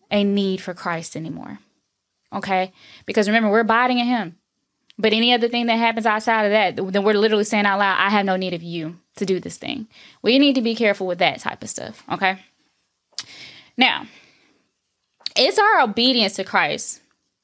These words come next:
that shows us that we love him. He says so himself. He says, "Those who love me will keep my commandments." He said that, okay? It is our obedience to Christ that shows that we love him. Um,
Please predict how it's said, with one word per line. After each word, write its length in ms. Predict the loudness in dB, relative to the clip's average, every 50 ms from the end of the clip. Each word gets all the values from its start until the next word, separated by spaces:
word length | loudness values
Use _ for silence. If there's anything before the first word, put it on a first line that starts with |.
| _ _ _
that 300 | 0 2 2 2 2 0
shows 360 | 0 2 4 4 4 2 0
us 180 | -2 -6 -2 0
that 180 | 0 0 0
we 80 | -2 -4
love 260 | -2 -2 -4 -4 -4
him. 140 | -8 -8 -2
He 120 | -2 -2
says 240 | 2 2 2 2 2
so 140 | 2 0 0
himself. 440 | 0 -2 -4 -4 -4 -4 -4 -6 -10
He 100 | -10 -2
says, 320 | 2 2 4 4 2 0 -8 -16 -16 -16 -18 -16 _
"Those 320 | 0 2 4 4 4 2 2
who 60 | 0
love 300 | 2 4 4 4 4 2
me 240 | 0 -4 -6 -8 -8
will 100 | -10 -10
keep 240 | -6 -6 -6 -6
my 140 | -4 -8 -8
commandments." 540 | -8 -8 -10 -10 -10 -10 -12 -14 -14 -14 -8
He 140 | -4 -4 -4
said 340 | -2 0 0 0 0 0 -2
that, 180 | -6 -4 -4
okay? 340 | -8 -6 -2 -2 -2 -2 -4 -6 -18 -20 -20 -6 _
It 80 | 2 2
is 160 | 4 4 4
our 240 | 4 4 4 2 0
obedience 400 | -2 -2 -2 -2 0 0 0 -2
to 80 | -2
Christ 220 | -2 -2 -2 -2 -4
that 60 | -4
shows 200 | -2 -2 -2 -2
that 100 | -2 -8
we 60 | -6
love 260 | -6 -6 -8 -8 -8
him. 220 | -12 -14 -14 -14 _ -18 -20 -20 -20 -10 _
Um, 540 | 0 2 4 4 4 2 2 0 -4 -8